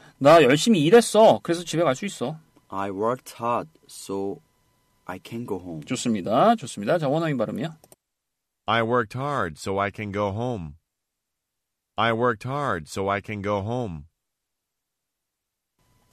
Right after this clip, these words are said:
Speaker 1: 네, 좋습니다. 이렇게 해서요, 우리가 그 두 개의 문장을 단순하게 그 이어주는 형태. 어, 그래서 and, but, or,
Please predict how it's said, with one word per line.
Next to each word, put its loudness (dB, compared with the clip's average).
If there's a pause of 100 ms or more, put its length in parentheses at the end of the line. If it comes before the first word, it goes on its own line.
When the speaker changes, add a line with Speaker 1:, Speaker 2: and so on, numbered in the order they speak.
(140)
Speaker 1:
네, 6
좋습니다. 4
이렇게 4
해서요, 6
우리가 6
그 -2
두 -4
개의 4
문장을 4
단순하게 -2
그 0
이어주는 0
형태. -4 (360)
어, -2
그래서 2 (300)
and, -2
but, -6
or, 4